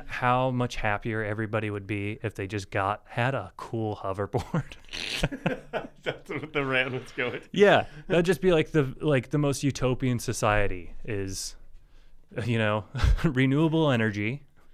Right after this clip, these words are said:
Speaker 1: 'Cause
Speaker 2: Oh, of course.
Speaker 1: that's, I mean, that's how the pe-,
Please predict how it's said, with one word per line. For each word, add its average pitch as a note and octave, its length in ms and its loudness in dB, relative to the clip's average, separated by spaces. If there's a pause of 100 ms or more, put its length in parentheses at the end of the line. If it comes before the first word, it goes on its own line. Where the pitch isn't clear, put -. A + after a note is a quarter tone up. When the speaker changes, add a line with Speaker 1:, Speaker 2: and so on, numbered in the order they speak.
(160)
Speaker 1:
'Cause G#2 160 -4
Speaker 2:
Oh, A3 120 -4
of D#3 160 -4
course. C4 360 0 (140)
Speaker 1:
that's, A#2 240 2
I A#2+ 100 -4
mean, A2 220 0
that's B2 200 2
how C#3 100 4
the B2+ 100 0
pe-, - 200 0